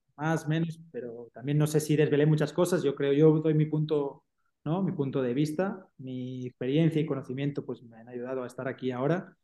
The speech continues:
Y, ah, y como les digo, ¿eh? No hay una, no tengo la verdad absoluta, pero sí que trato de, de con lo que tengo, ah, ¿no? Seguir un camino, pero también este camino irlo, ¿no? A como curtiendo o surtiendo de nuevas cosas como esto, ¿no? De seguir,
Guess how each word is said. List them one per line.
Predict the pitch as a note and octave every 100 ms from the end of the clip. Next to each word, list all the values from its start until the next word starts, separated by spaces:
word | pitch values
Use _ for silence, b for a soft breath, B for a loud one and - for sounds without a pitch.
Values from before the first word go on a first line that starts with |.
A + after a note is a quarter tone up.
| _ _ -
Y, | B2
ah, | A#2 A#2+
y | C#3
como | - C3+
les | C3+ B2+
digo, | D#3 D3
¿eh? | F#3+
No | E3+ C3
hay | C3
una, | C3 B2+ B2 A#2+ B2
no | C#3
tengo | E3 E3
la |
verdad | D3+ D#3 D3+
absoluta, | D3+ D3 D#3 F3 F3
pero | C3
sí | - A#2+
que | B2
trato | - B2 B2+ A#2+
de, | A#2 A2+ _ _ _ _ -
de | B2+
con | C#3 C#3
lo | C#3
que | C3+
tengo, | - E3 F3+ G3+ - - _ _ _ _ _
ah, | B2 A#2+ A#2 A#2 A2+ A2+ A2+ A2+
¿no? | D3+ A3 -
Seguir | C3+ C#3+
un | D3
camino, | D3+ D3 F3+ G3+ A3+ - _ _
pero | - B2+
también | C3 C3 C3
este | B2 C3+
camino | C3 C3 C#3 C3+
irlo, | B2+ B2+ B2 A#2 A#2 - -
¿no? | C3+ D3+
A | A#2 A2+
como | A#2 A2+ A2+ A2+ A2+ _ _ _ -
curtiendo | C#3 D3+ D#3 E3 G#3
o | E3 A#2+ A#2
surtiendo | C3+ B2+ C#3 C#3+
de | C#3
nuevas | C3+ C3+ C3 - -
cosas | - C#3 D#3+ D#3+
como | A2+ A#2+
esto, | A2+ A#2+
¿no? | A2+ D3
De | C#3+
seguir, | A#2+ A#2+ A#2+